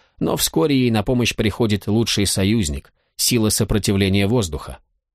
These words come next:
С первой же миллисекунды полёта сопротивление воздуха замедляет скорость движения пули, всё увеличивая и увеличивая вклад силы притяжения. Объединившись,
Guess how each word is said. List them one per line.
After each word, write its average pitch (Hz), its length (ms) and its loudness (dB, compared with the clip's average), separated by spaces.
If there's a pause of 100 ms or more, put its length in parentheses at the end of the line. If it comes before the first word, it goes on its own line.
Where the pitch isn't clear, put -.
(300)
С - 120 0
первой 143 380 2
же 123 160 0
миллисекунды 127 760 0
полёта 117 480 0
сопротивление 110 840 0
воздуха 120 580 0 (200)
замедляет 120 680 2
скорость 127 600 -2
движения 107 520 2
пули, 135 420 2 (240)
всё - 220 2
увеличивая 120 680 2
и 120 180 0
увеличивая 107 640 2
вклад 110 360 0
силы 104 320 0
притяжения. 87 720 -2 (560)
Объединившись, 110 1000 0